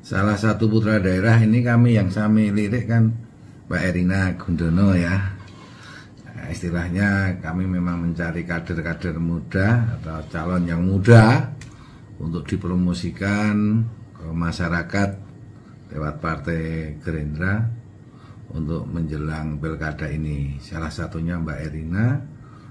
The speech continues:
dan masih banyak calon-calon yang lain yang dari internal, misalkan seperti Mas Puja Lisman, Lisman Puja Kusuma, ada Mas Danang Sulistyo,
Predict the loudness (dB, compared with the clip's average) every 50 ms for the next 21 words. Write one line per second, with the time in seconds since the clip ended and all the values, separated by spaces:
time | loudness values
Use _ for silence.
0 | -20 -20 -18 -12 -10 -8 -8 -6 -4 -4 -4 -4 -4 -8 -10 -8 -6 -4 -4 -4
1 | -4 -6 -8 -10 -14 -20 -20 -20 -20 -20 -20 -20 -14 -10 -8 -8 -6 -6 -6 -6
2 | -6 -6 -6 -6 -6 -6 -6 -4 -4 -4 -2 0 2 4 4 4 4 4 2 2
3 | 0 0 -4 -4 -4 -4 -4 -4 -4 -2 0 0 2 2 4 2 2 2 0 -2
4 | -4 -6 -8 -8 -8 -8 -8 -8 -8 -8 -8 -8 -8 -8 -8 -6 -6 -6 -6 -6
5 | -6 -8 -10 -12 -16 -14 -10 -6 -6 -6 -4 -4 -2 -2 -2 -2 -4 -6 -6 -4
6 | -4 -4 -2 -2 -2 -2 -4 -4 -6 -8 -10 -14 -18 -20 -20 -20 -20 -20 -20 -16
7 | -10 -8 -4 0 0 2 2 2 2 2 0 -2 0 2 0 2 2 0 0 2
8 | 6 8 10 10 10 8 6 4 2 -2 -4 -8 -12 -18 -20 -20 -20 -20 -20 -20
9 | -20 -20 -20 -20 -20 -18 -12 -10 -10 -6 -4 -2 0 0 0 0 0 -2 -2 -2
10 | -4 -2 0 0 2 4 4 4 4 4 2 0 -2 -2 -2 -2 0 0 0 -2
11 | -2 -2 0 0 2 2 2 2 2 0